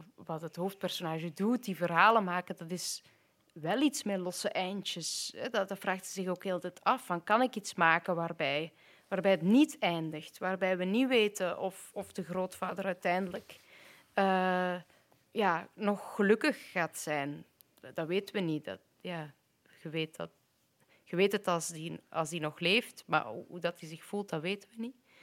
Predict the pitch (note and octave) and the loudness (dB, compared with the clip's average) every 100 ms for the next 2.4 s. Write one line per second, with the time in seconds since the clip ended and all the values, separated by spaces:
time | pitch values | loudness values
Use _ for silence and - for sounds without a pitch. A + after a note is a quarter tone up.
0 | - - - _ - F3 F3 F3 F3 F3 | -20 -20 -20 _ -4 -2 0 0 -2 -4
1 | E3+ E3+ E3+ _ _ _ _ _ _ _ | -6 -8 -12 _ _ _ _ _ _ _
2 | - F#3+ F#3+ | -2 0 0